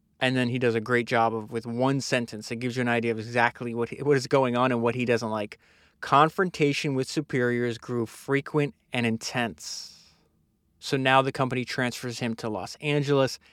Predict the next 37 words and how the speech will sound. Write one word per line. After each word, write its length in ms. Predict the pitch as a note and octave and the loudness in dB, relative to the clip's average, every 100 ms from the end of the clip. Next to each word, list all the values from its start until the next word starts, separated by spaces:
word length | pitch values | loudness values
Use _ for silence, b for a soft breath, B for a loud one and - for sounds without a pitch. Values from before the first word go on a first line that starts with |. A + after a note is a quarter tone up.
| b - | b -4
and 120 | A#2 | -2
this 160 | A#2+ | 0
is 140 | D#3+ C3+ | 0 2
where 160 | C3 | 2
he 140 | C3 B2+ | 2 2
meets 580 | B2 A#2+ A#2 - - - - | 0 0 -2 -10 -14 -16 -6
this 160 | C3+ - | -4 0
guy 180 | C3 | 2
named 300 | A#2+ A#2 A2+ | 2 -2 -4
Dick 200 | - C3 | -2 -2
Simmons, 540 | - C3+ A#2+ A#2 A#2 - _ | -2 0 0 0 -2 -8 _
who 180 | - A#2+ | -10 -8
teaches 480 | - C#3 B2+ B2 - | -4 -2 -2 -4 -4
him, 160 | A2 | -4
"Hey, 140 | B2 B2+ | 0 0
you 180 | A#2 | 0
don't 200 | B2 C#3 | -2 0
actually 300 | C#3 B2+ - | 2 0 -2
understand 580 | A#2+ A2+ - B2+ A#2+ A2+ | -4 -4 -6 -2 -2 -2
the 60 | G#2 | -4
company 560 | - A#2 A#2 A2+ A2 b b b b | -4 -4 -4 -4 -6 b b b b
and, 240 | A#2+ A2+ - - | -2 -2 -2 -8
uh, 80 | - | -8
the 160 | C3 | -6
company 260 | C3+ C3 B2 | 0 0 2
you're 100 | A#2+ | 2
working 200 | D3 D#3 | 2 2
for 220 | C#3+ C3 | 2 2
and 160 | B2+ A#2 | 0 -2
how 140 | A2+ | -2
institutions 580 | - C3 C#3 C3 - B2 | -4 -8 -6 -8 -8 -4
actually 360 | A#2+ A#2+ - A#2+ | -2 -2 -4 -4
work 360 | A2+ A#2+ - | -2 -2 -4
in 120 | A#2+ | -8
the 80 | A#2+ | -6
real 260 | A#2 A#2+ A2+ | -4 -2 -2
world. 440 | G2+ F2 G#1 - | -4 -8 -12 -20